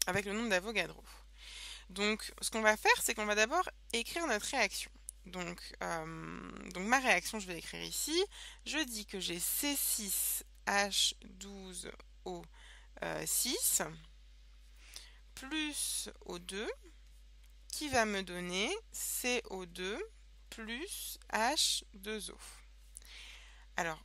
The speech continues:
on a dit que le premier point, c'était de l'équilibrer. Donc, la,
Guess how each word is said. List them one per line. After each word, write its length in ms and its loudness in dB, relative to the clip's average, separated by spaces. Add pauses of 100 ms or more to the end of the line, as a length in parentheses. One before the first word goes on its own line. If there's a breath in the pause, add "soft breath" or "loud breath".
(120)
on 80 -6
a 120 -2
dit 140 -4
que 80 -4
le 60 -2
premier 320 -2
point, 180 2
c'était 260 2
de 80 -4
l'équilibrer. 640 -2 (340)
Donc, 400 -12 (100)
la, 260 2